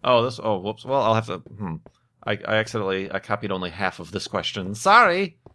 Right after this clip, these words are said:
Sorry. Ah, let's see here. Uh, the anonymous donor. Not just any old anonymous donor, but the anonymous donor is how they signed it.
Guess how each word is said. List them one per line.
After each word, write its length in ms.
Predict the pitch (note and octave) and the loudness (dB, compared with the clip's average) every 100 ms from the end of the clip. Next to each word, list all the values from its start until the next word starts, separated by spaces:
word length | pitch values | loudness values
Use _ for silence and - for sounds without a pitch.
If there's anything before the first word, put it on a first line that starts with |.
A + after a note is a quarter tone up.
| _ _ _ - | _ _ _ -20
Sorry. 680 | - - D#3 C#3 A2 C3 - - _ _ _ _ - - _ _ | -16 -2 2 4 2 -2 -10 -20 _ _ _ _ -20 -20 _ _
Ah, 240 | A#2 A2+ | -12 -10
let's 240 | G#2 G2+ - | -8 -10 -12
see 200 | - F#2 | -14 -14
here. 500 | A2+ - - - - _ - _ _ _ - _ _ _ - _ _ _ - _ _ _ - _ _ _ _ - _ _ _ - _ _ _ - _ _ _ - _ _ _ | -12 -10 -8 -10 -12 _ -20 _ _ _ -20 _ _ _ -20 _ _ _ -20 _ _ _ -20 _ _ _ _ -20 _ _ _ -20 _ _ _ -20 _ _ _ -20 _ _ _
Uh, 380 | B2+ B2+ B2 A#2+ | 0 2 2 2
the 380 | A2 G#2 G3 A#3+ | 0 2 2 4
anonymous 520 | A2+ G#2 F2 F2 E2+ | 4 4 4 2 -2
donor. 260 | - F2+ D#2 | 0 0 2
Not 180 | G#2 D#3+ | 2 2
just 180 | F#3 E3 | -2 0
any 180 | F3 E3 | 2 4
old 260 | G2+ F2+ | 4 2
anonymous 480 | - G2 F#2 F2+ F#2 | -2 4 4 4 0
donor, 280 | A2 F#2+ G#2+ | 2 2 2
but 200 | G#2 G2+ G2 G2 | 2 0 -2 -2
the 400 | C#3 B2+ D#2+ D#2 _ - | 0 0 -2 -4 _ -20
anonymous 540 | - G2 G#2 A#2+ A#2 A2+ | -8 0 2 2 0 -2
donor 380 | A#2+ G#2 E2 E2+ | 2 2 2 -2
is 100 | - | 0
how 120 | F#2 | 0
they 100 | F#2 | 0
signed 320 | - F#2 E2+ | -2 -2 -2
it. 240 | F2+ - | -6 -8